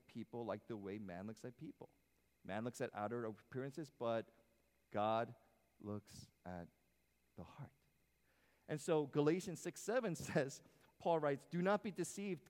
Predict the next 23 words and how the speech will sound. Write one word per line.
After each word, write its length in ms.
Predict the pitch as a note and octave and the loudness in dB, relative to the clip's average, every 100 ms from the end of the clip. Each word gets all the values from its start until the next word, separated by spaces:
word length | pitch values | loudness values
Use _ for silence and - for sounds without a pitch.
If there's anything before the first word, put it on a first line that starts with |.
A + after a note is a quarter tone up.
| - | 0
God 260 | D#3 F#3 | 4 6
is 180 | A3 - | 4 4
not 260 | G#3+ G#3+ F3 | 4 4 2
mocked." 440 | F3 D4 D3+ - D#3+ | -4 -6 -10 -12 -8
You 140 | F3 | -8
can't 340 | - C#4+ D4 - | -2 -2 -2 -4
trick 320 | - F#4+ - | -2 -2 0
God. 240 | G3+ B3 D3+ | 0 0 -4
You 80 | D#3 | -8
can't 240 | - A3+ - | -6 -6 -4
fool 160 | G#3+ | -4
God. 400 | F3+ G3+ F#3 A#2+ - - _ _ _ _ _ | 0 2 2 0 -4 -20 _ _ _ _ _
"For 120 | C#3+ | -2
whatever 320 | C#3 D3 C#3+ | 2 2 2
one 180 | C3+ B2+ | 0 -2
sows, 760 | - D3 C#3+ C3 A#2+ A2 - - _ _ _ - | -4 -2 0 0 -2 -4 -10 -20 _ _ _ -4
therefore 300 | A#2+ B2 G#2+ | -4 -2 -6
he 140 | A2 | -6
reaps." 540 | G2+ C#3 G#2+ - - - _ _ _ | -6 -6 -6 -10 -20 -20 _ _ _
But 200 | C3 B2+ | -4 4
this 260 | F3+ A3+ - | 4 4 0
next 260 | F3 - | -2 -4
verse 460 | C#3+ B2+ B2 - | -4 -4 -4 -8